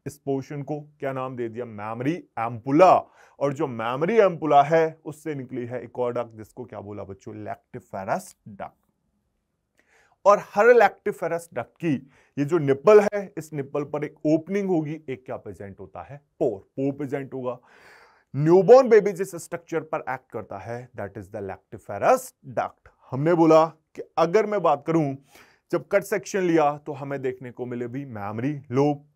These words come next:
इंपॉर्टेंट, मेमोरी लोब्स का नंबर फिफ्टीन to ट्वेंटी। मेमोरी लोब्स के अंदर क्या मिल रहे हैं बच्चों? मेमोरी alveoli, जहां होना है synthesis of milk।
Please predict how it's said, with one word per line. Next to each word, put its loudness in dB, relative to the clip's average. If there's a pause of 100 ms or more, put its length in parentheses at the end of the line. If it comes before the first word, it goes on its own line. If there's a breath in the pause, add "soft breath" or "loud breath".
(140)
इंपॉर्टेंट, -2 (380)
मेमोरी -4
लोब्स -2
का -8
नंबर -6
फिफ्टीन -10
to -14
ट्वेंटी। -8 (100)
मेमोरी -2
लोब्स 2
के -8
अंदर -6
क्या -10
मिल -10
रहे -10
हैं -14
बच्चों? -16
मेमोरी -6 (140)
alveoli, 4 (320 soft breath)
जहां -4
होना -10
है -14
synthesis -14
of -4 (160)
milk। -2